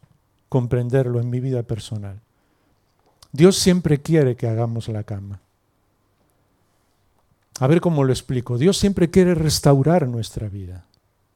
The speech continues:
Dios siempre quiere que volvamos justo a los lugares que hemos sufrido para que olvidemos todo lo malo que nos pasó en aquel lugar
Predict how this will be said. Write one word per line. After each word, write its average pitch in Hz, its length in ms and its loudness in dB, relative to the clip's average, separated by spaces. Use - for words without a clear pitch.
Dios 185 220 2
siempre 196 360 6
quiere 190 260 8
que 170 140 8
volvamos 175 680 8
justo 196 340 2
a 160 40 6
los 147 200 6
lugares 175 560 8
que 175 100 4
hemos 165 240 0
sufrido 135 540 0
para 165 360 6
que 170 260 6
olvidemos 170 800 6
todo 190 220 6
lo 165 120 10
malo 220 420 8
que 196 120 4
nos 180 180 2
pasó 170 320 2
en 151 100 0
aquel 160 240 0
lugar 127 580 2